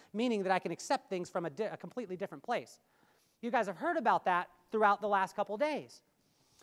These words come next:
Let's go on to the next one. This first one is happy isn't always the answer. And I tell you, like, uh, we had one girl that was all about, like, "I just wanna be happy." Well, then the performance started to sink. The efficiency started to sink. The, the system started to sink.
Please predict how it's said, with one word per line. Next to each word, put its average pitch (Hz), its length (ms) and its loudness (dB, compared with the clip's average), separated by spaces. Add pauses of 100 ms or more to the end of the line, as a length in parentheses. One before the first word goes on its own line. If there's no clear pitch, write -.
(260)
Let's - 100 -14
go 285 100 4
on 277 100 6
to 262 80 -4
the 269 60 -2
next 285 220 2
one. 233 140 6
This 226 160 0
first 339 260 2
one 269 140 4
is 226 80 0
happy 247 400 4
isn't 240 180 2
always 247 220 2
the 240 60 -4
answer. 247 340 -2
And 156 140 -6 (240)
I 214 80 2
tell 277 200 2
you, 185 140 0
like, 170 200 -4 (300)
uh, 185 280 4
we 226 80 -2
had 254 160 2
one 240 160 -2
girl 233 260 0
that 202 140 -2
was 175 180 -6
all 240 600 4
about, 196 360 4
like, 175 200 -4
"I 220 100 2
just 202 140 -8
wanna 202 120 -2
be 165 100 -4
happy." 185 340 -2
Well, 151 140 -6
then 180 140 -2
the 190 60 -4
performance 220 480 -6
started 151 240 -8
to 135 60 -12
sink. 127 320 -14 (400)
The 196 80 -2
efficiency 202 480 -6
started 143 280 -10
to 131 60 -18
sink. 123 260 -16 (680)
The, 170 120 -8 (220)
the 180 360 2
system 220 380 0
started 170 300 2
to 139 60 -8
sink. - 260 -10